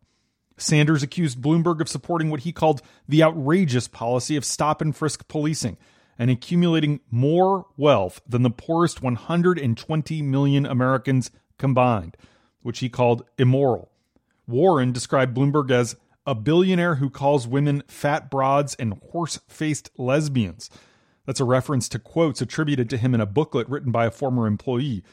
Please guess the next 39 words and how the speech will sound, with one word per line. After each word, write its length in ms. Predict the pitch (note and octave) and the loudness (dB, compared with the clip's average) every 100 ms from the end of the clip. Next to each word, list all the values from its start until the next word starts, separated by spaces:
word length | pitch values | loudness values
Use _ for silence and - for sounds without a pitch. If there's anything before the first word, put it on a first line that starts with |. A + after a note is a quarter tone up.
| _ | _
which 260 | - B2 - | -6 -4 -6
Bloomberg 440 | A#2+ C#3+ B2+ A2 | -2 2 2 0
disputes. 500 | G2+ - D#3 B2+ - - _ _ _ _ _ _ | -6 -8 -6 -8 -8 -16 _ _ _ _ _ _
Buttigieg 500 | D3 F#3+ D#3+ A#2+ A#2+ | 4 6 4 4 2
accused 420 | A#2 - C#3 A2+ | 0 -2 -2 -2
Bloomberg 380 | A2 C3 C3+ C3+ | 0 2 4 2
of 80 | A#2+ | -2
trying 260 | - C#3+ C3+ | -4 -2 2
to 120 | B2 | 2
buy 340 | A#2+ C3+ D3+ | 0 -2 2
this 200 | D#3+ D3+ | 4 2
party 400 | - D#3 D3 C#3 | 0 -2 0 2
out. 320 | C#3 A2+ - _ _ _ _ _ _ _ | 2 2 -2 _ _ _ _ _ _ _
Biden 480 | A#2 C#3+ D3 C3+ E3 | 0 2 2 0 -2
called 300 | - C3+ B2 | -2 -2 2
Bloomberg's 560 | C3+ C#3+ C#3 B2 - | 4 4 4 0 -6
stop 260 | - C#3+ C3 | -4 0 0
and 140 | C3+ | 0
frisk 300 | - D3 - | 0 -2 -2
policy 480 | - C#3+ C#3 D3 C#3 _ | 0 2 2 -2 -4 _
abhorrent 520 | C#3 A2+ D3+ F#3 G#2 - _ _ _ | -2 0 2 2 0 -6 _ _ _
and 140 | A2 A2 | -6 -2
said 140 | C#3+ | 0
the 80 | B2+ | 0
Obama 440 | A2+ B2+ C#3+ C#3+ | 0 0 0 0
administration 720 | C3+ A#2+ B2+ - C3+ A#2+ C#3 | 0 0 0 0 -4 -2 -2
had 300 | G#2 B2+ C3 | -2 -2 -4
to 100 | C3+ | -4
intervene. 560 | C3 B2+ A#2 C#3+ A#2 - _ _ _ _ _ _ _ _ - | -4 -4 -2 -2 -2 -6 _ _ _ _ _ _ _ _ -2
Warren, 500 | C3 F#3 D3 B2 C#3 | 4 6 6 4 2
taking 420 | F3 E3+ F3 D3+ | 2 4 4 4
the 100 | C3 | 4
tone 320 | - E3+ E3+ | 2 2 4
of 80 | B2+ | 2
a 60 | A#2 | 0
prosecutor 640 | - D3+ C3 A2+ A2+ C3 | 0 0 0 -6 -6 -4
and 100 | D3 | -4
sounding 340 | C3+ D#3+ D#3 C3+ | -2 0 0 0
like 200 | B2+ | 0